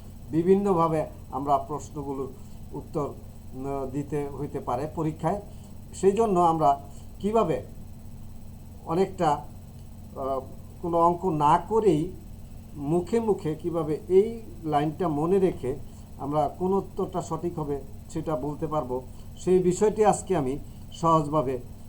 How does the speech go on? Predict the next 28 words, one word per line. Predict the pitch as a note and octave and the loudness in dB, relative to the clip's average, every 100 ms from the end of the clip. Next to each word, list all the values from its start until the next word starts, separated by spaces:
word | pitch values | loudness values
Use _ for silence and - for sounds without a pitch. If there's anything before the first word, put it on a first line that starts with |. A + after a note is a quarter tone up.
| - - - - - - C#3 | -14 -14 -12 -12 -12 -12 -2
বোঝাতে | C#3+ D#3+ D#3 D#3 | 2 2 2 -2
চেষ্টা | D3+ - D3+ | -4 -4 -4
করব। | D#3 E3 F3+ G#3+ - - - - - - - | -2 -2 -2 -4 -8 -14 -14 -14 -14 -14 0
আমরা | D3+ G3 | 4 6
এখানে | G3+ G#3+ G#3 | 6 4 4
দেখি, | F3 F#3 D#3 F#3 - - - - - - - - - - | 6 6 4 0 -2 -14 -16 -14 -14 -14 -14 -14 -14 4
এই | G3+ A#3+ | 4 6
লাইনটা | G3+ F3+ F#3 G#3 | 8 6 6 4
আমরা | G#3 E3 E3 F#3 | 4 4 2 0
যদি | D#3 D#3 E3 - - - | -4 0 -2 -2 -12 -6
মুখস্থ | D#3 D#3+ F3+ - | -2 0 -2 -2
করে | F3+ F3+ E3 | 0 2 0
ফেলতে | D#3+ D3+ D#3 | -2 -2 -2
পারি, | D3+ D3+ | -2 0
কয়েকবার | D#3+ D#3 C#3+ D#3 | 0 0 0 0
লিখতে | C#3 C#3 D3 - F#3 | 0 -2 -2 -2 -2
পারি, | D#3+ A#2+ D#3 - - - - | 2 2 0 -4 -12 -14 -4
তাহলে | E3 E3 | 2 4
আমাদের | D#3+ D#3 D3+ | 6 4 2
এটা | D3+ D#3 | 0 0
অবশ্যই | D3+ E3 - E3+ E3 | 0 -2 -2 -2 -2
কোনটার | F3+ F#3 F3+ F3+ | -2 -2 0 -2
পরে | F#3 F3+ | 0 -4
কোনটা | - E3+ D3 C#3 C#3 - - | -2 -4 2 2 0 -6 -12
সেটা | - D3 D#3 | -10 -4 -2
মনে | C3+ D3 D#3+ | 0 2 4
রাখতে | E3 - - | 4 2 -4
হবে। | A2 G2 | -8 -6